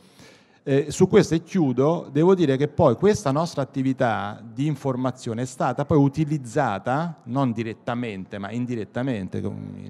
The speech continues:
in ogni caso, per vigilare sull'andamento dei prezzi in Italia.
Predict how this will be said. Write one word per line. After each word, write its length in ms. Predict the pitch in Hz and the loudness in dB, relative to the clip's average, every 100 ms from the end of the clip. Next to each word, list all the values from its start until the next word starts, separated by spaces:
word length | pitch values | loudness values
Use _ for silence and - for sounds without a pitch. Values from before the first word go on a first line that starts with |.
| 101 | -14
in 120 | 101 | -10
ogni 180 | 107 113 | -8 -8
caso, 540 | 107 90 95 147 185 - - - - _ - | -8 -8 -6 -6 -6 -10 -20 -20 -20 _ -6
per 180 | 170 156 | -4 -2
vigilare 500 | 202 175 220 160 151 | -2 -2 0 2 2
sull'andamento 520 | 135 123 120 127 123 | 0 0 0 0 0
dei 100 | 113 | 0
prezzi 420 | 123 120 120 127 | 0 -4 -8 -4
in 100 | 110 | -2
Italia. 600 | 110 156 110 101 95 | 2 2 2 -2 -6